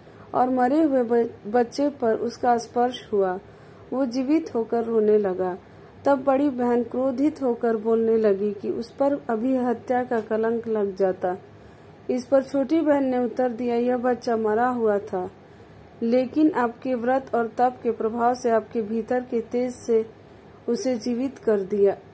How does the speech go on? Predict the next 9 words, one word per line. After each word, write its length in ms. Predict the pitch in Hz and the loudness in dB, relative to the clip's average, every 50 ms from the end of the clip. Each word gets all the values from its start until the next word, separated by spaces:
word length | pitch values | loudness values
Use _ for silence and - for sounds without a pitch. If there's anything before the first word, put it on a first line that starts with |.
| - - - - - - - - - - - - - - - - - - - - - - - | -20 -20 -20 -20 -20 -20 -20 -20 -20 -20 -20 -20 -20 -20 -20 -20 -20 -20 -20 -20 -20 -20 -12
छोटी 360 | - 247 233 233 233 254 254 | -6 -4 -4 -4 -2 -4 -4
बहन 340 | 226 240 240 240 247 254 240 | -2 0 0 0 0 0 0
को 140 | 247 247 | 0 0
अपनी 300 | 233 226 - 240 233 233 | -2 0 0 -2 -2 0
गलतियों 500 | 214 226 226 214 214 - - 233 247 262 | 0 0 -2 -2 -2 -4 -4 -2 -2 -2
का 140 | 262 262 247 | -2 -2 -2
एहसास 500 | 226 214 214 208 - 220 214 220 233 - - | 0 0 -2 -2 0 0 0 0 -2 -2 -2
हो 100 | 208 196 | -2 0
गया 260 | 196 196 190 180 175 | 2 2 0 0 -2